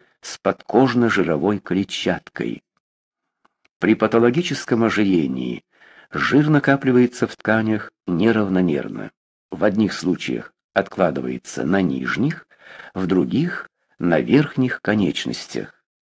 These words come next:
В местах наибольшего отложения жира иногда образуются узкие, удлиненные, белые с блестящим оттенком полоски,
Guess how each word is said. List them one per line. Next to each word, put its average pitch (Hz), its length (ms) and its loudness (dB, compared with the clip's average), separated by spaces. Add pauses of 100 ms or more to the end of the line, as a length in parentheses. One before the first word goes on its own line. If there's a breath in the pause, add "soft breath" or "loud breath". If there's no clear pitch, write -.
(320)
В 69 180 -2
местах 127 480 4
наибольшего 139 640 6
отложения 120 720 6
жира 107 560 2 (380)
иногда 113 420 4
образуются 131 840 4 (100)
узкие, - 680 -2 (400)
удлиненные, 107 1040 6 (520)
белые 95 560 6
с 69 100 -6
блестящим 85 680 0
оттенком 151 720 2 (480)
полоски, 90 800 2